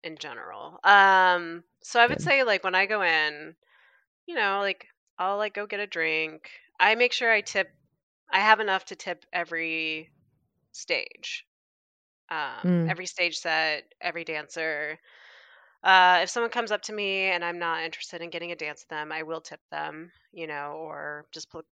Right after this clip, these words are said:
Speaker 1: de-, politely decline, depending on, like, what my own strategy is for the night.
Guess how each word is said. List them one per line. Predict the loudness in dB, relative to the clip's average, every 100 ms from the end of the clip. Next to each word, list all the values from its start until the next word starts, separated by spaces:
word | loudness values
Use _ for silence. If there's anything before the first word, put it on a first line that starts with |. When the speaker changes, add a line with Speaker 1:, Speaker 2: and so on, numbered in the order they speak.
| _
Speaker 1:
de-, | -18 -18 _ _ _
politely | 0 0 -2
decline, | -8 -8 -6 -6
depending | -8 -10 -12 -12
on, | -12 -10
like, | -12 -10 -10
what | -8
my | -8 -8 -10
own | -12 -12
strategy | -8 -6 -8 -8 -6
is | -8
for | -10
the | -10
night. | -6 -6